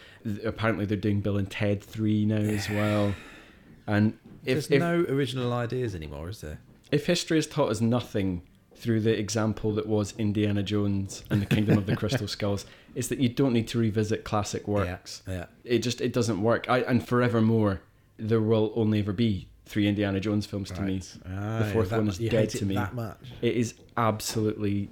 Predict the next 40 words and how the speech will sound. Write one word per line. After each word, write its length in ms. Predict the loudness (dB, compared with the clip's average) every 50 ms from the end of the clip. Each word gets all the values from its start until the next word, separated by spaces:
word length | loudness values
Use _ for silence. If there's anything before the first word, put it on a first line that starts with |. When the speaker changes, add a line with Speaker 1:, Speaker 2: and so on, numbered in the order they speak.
| -8 -4
Speaker 1:
diabolical. 680 | -4 -2 -2 -2 -2 -4 -4 -6 -6 -6 -6 -8 -8 -8 -10 -14 -16 -20 -20 -20 _ _ _ _ _ -12
Speaker 2:
I 60 | -12 -10
love 180 | -10 -10 -12
it. 80 | -14 -16 -18 -20 -20 _ _ -6
Speaker 1:
Why? 320 | -2 -2 0 0 -2 -4 -6 -12 _ _ _ -20 -20
Speaker 2:
It's 80 | -18 -14
got 100 | -12 -8
Ray 100 | -6 -6
Winston 380 | -6 -4 -6 -8 -8 -10 -10 -10
in 100 | -10 -10
it. 140 | -12 -14 -16 -20 -20 -20 -20 -12 -6
Come 200 | -4 -4 -2 -2 -2
on, 140 | 0 0
Indy. 600 | 0 0 0 0 0 0 2 2 2 2 0 0 0 0
<laughs> 40 | 0 0 2 4 2 2 2 2 -2 -2 -2 -6 -6 0
Speaker 1:
It's 220 | 0 2 2 2
absolutely 460 | 2 0 0 0 0 0 2 2 2 4
dreadful. 320 | 4 2 2 2 2 2
Speaker 2:
<laughs> 120 | 2 2 4
Speaker 1:
Ray 180 | 4 4 4
Winston 340 | 4 4 2 2 0 2 2 2
is 120 | 2 2
like 160 | 0 0 0
a 40 | -2
pantomime 640 | -2 -2 0 0 0 0 0 0 0 0 2 0 0
character 560 | 0 0 0 0 0 2 2 2 0 2 2
in 160 | 2 2 2 2
that. 200 | 2 0 0 -2 -4
Speaker 2:
<laughs> 460 | -8 -8 -8 -10 -20 -20 -20 -6 0
Speaker 1:
It, 180 | 0 0 2 2
it, 240 | -2 -2 -2 -2 0
it 200 | 0 0 0 -4 -12 -20 -20 _ _ _ _ _ _ _ -8
so 320 | -6 -2 0 4 4 4
poorly 360 | 4 4 4 4 6 6 6
utilises 580 | 6 4 4 2 2 4 4 4 2 2 0 0
what 120 | 0 0 0
is 80 | 0 -2
a 60 | -4
great 340 | -2 0 0 0 0 -2 -4
cast. 420 | -4 -2 0 0 0 -2 -4 -10